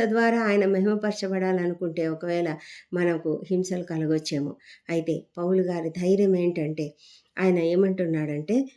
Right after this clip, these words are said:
మరి, ఆ, తన సొంత కుమారుని అనుగ్రహించుటకు వెనుక తీయక మనందరి కొరకు ఆయనను అప్పగించిన వాడు ఆయనతో పాటు సమస్తమును మనకు అనుగ్రహిస్తాడు కదా. మనకెందుకు అనుగ్రహింపడు? మనం ఎందుకు భయపడాలి?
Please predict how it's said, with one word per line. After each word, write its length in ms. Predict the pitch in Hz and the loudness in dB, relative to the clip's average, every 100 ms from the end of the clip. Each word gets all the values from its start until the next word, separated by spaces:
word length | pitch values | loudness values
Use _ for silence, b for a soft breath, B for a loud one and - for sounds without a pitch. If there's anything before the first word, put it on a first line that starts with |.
| B - | B -6
మరి, 400 | 170 160 151 - - | -2 0 0 -6 -8
ఆ, 120 | 160 | -6
తన 320 | 156 170 170 175 | -6 -2 -2 -2
సొంత 400 | 180 196 240 247 262 | 0 2 4 4 2
కుమారుని 540 | 214 190 185 175 170 165 | 4 4 4 4 0 -2
అనుగ్రహించుటకు 720 | 170 170 185 185 185 175 165 | -4 -2 2 0 0 -6 -6
వెనుక 280 | 165 170 185 | -4 -2 -2
తీయక 400 | 185 156 156 156 147 B B B | 0 0 0 -4 -8 B B B
మనందరి 540 | 180 170 165 196 233 233 | -2 0 4 6 6 4
కొరకు 320 | 208 190 185 | 2 0 -2
ఆయనను 380 | 170 165 165 160 | -2 0 0 -2
అప్పగించిన 600 | 160 - 170 165 165 - 156 | -8 -8 -4 -4 -6 -6 -4
వాడు 300 | 151 220 269 B B - | 0 0 0 B B -6
ఆయనతో 460 | 170 202 233 240 | 2 4 4 4
పాటు 380 | 190 170 156 156 - | -4 -4 -4 -6 -6
సమస్తమును 840 | - 165 202 - - 214 202 165 165 B B 180 | -2 -2 -2 -4 0 4 4 2 -4 B B -6
మనకు 240 | 175 170 | -4 -4
అనుగ్రహిస్తాడు 720 | 160 151 165 165 - 165 160 | -6 -6 -6 -8 -10 -10 -10
కదా. 320 | 160 156 156 160 _ _ _ _ - | -8 -6 -6 -8 _ _ _ _ -10
మనకెందుకు 520 | 170 160 170 185 190 | -6 -6 -2 0 0
అనుగ్రహింపడు? 760 | 190 175 175 175 170 165 156 160 _ _ _ _ | -2 -4 -4 -4 -4 -4 -4 -6 _ _ _ _
మనం 160 | 190 196 | 0 4
ఎందుకు 320 | 196 214 240 | 4 4 2
భయపడాలి? 760 | 196 170 160 170 175 160 160 | 0 -4 -4 -6 -2 -2 -2